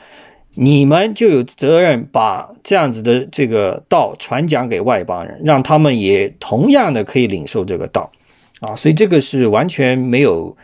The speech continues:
这个，这个宗旨没有改变过。OK，好了，那么，嗯，有一点点小小的这个，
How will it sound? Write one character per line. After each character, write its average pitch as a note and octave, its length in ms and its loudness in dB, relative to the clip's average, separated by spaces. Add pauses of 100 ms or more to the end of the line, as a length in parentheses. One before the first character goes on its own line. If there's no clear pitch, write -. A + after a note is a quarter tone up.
(160)
这 - 120 -6
个， E3 120 2 (200)
这 A#3 160 0
个 - 160 2
宗 G3+ 280 -2
旨 G#2 200 -8
没 G2 100 -6
有 D3 100 2
改 C#3 200 -4
变 C3+ 200 -4
过。 - 220 -16 (680)
OK， - 240 -10 (720)
好 - 180 0
了， G#3 120 4
那 C#4 100 2
么， B3+ 100 4 (540)
嗯， C3 680 -2 (720)
有 C#3 260 4
一 B3 60 4
点 F3+ 240 0
点 B2+ 360 -2 (520)
小 - 320 0
小 G#2+ 220 0
的 A#2 100 -2
这 C#3 160 0
个， A2 460 -2